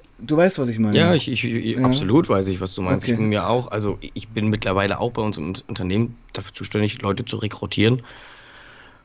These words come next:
Speaker 2: Und da musst du auch so ein bisschen Gespür für Menschen haben, wie verhalten die sich und sowas.
Speaker 1: Mhm.
Speaker 2: Und, äh,
Speaker 1: Mhm.
Speaker 2: ja, es ist, also natürlich willst du mündige Menschen haben, so ist das nicht. Und jeder darf auch irgendwie so sein, wie er will.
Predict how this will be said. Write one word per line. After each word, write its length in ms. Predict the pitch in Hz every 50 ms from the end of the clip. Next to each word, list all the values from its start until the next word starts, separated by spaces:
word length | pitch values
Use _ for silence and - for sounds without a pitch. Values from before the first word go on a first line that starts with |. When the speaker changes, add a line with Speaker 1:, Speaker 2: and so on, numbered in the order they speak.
| _ _ _ _ _ _ _ - -
Speaker 2:
Und 460 | - 104 110 110 104 98 - - - 82 -
da 100 | 107 107
musst 220 | 120 120 113 -
du 60 | -
auch 200 | - 113 110 -
so 140 | - - 123
ein 60 | 120 120
bisschen 300 | 135 - - 135 127 117
Gespür 300 | 127 - - - 147 135
für 120 | - 135
Menschen 360 | 120 123 123 131 - - 123
haben, 220 | 117 120 120 120 117
wie 40 |
verhalten 360 | 110 - 110 110 113 117 - 120
die 60 | 113
sich 200 | 110 113 110 113
und 100 | 117 113
sowas. 360 | 113 110 110 113 113 107 - 127
Speaker 1:
Mhm. 100 | 123 123
Speaker 2:
Und, 260 | 117 113 117 120 -
äh, 40 | 113
Speaker 1:
Mhm. 760 | 104 101 120 117 117 113 101 104 104 104 104 101 101 98 90
Speaker 2:
ja, 240 | 113 131 151 - 92 - - -
es 100 | - -
ist, 220 | 117 113 113 - - - -
also 240 | - 110 110 107 - - -
natürlich 400 | 101 107 110 98 - 120 127 110
willst 160 | 110 101 -
du 40 | 107
mündige 420 | 107 117 127 147 131 113 110 101
Menschen 340 | 98 104 113 120 - - 87
haben, 200 | 85 80 78 82
so 100 | 87 113
ist 100 | 120 107
das 160 | 92 82 82
nicht. 340 | - 92 107 104 - - -
Und 220 | - 101 92 - -
jeder 180 | 98 98 107 101
darf 180 | 104 104 101
auch 100 | 95 104
irgendwie 180 | 101 - 104 92
so 80 | 90
sein, 200 | 85 92 107 110
wie 60 | 95 71
er 140 | 71 76
will. 200 | 71 76 73 71